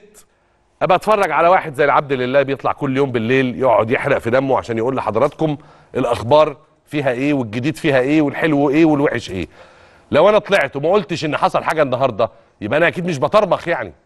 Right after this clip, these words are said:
مش معقول يبقى في قرار مهم زي ده ومش هقوله لحضراتكم او في نشرات الاخبار او في المواجيز. فعندك خمسمية طريقه تتاكد، لكن الاسهل ان انت تاخد الكلام المرسل وتشيره وتنشره وتبتدي تصدقه وتتعامل بيه،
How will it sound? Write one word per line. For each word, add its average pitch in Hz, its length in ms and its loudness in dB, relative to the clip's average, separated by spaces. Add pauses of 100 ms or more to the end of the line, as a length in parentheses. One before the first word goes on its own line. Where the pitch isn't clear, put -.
(140)
مش 90 140 -16
معقول 120 160 2
يبقى 131 140 2
في 139 80 -4
قرار 147 240 4
مهم 147 240 0
زي 117 180 0
ده 135 100 2
ومش 156 180 -2
هقوله 190 200 0
لحضراتكم 190 540 2 (420)
او 139 120 4
في 143 100 -2
نشرات 151 320 0
الاخبار 139 540 2
او 127 80 2
في 123 100 -4
المواجيز. 143 680 0 (1200)
فعندك 156 760 0
خمسمية 196 400 -2
طريقه 214 240 2
تتاكد، - 500 -4 (540)
لكن 123 280 0
الاسهل 143 460 0
ان 135 120 -4
انت 185 160 -2
تاخد 190 240 0
الكلام 170 380 2
المرسل 160 500 -2 (360)
وتشيره 156 540 2
وتنشره 143 580 0
وتبتدي 143 500 -4
تصدقه 151 360 0
وتتعامل 147 480 0
بيه، 202 260 -4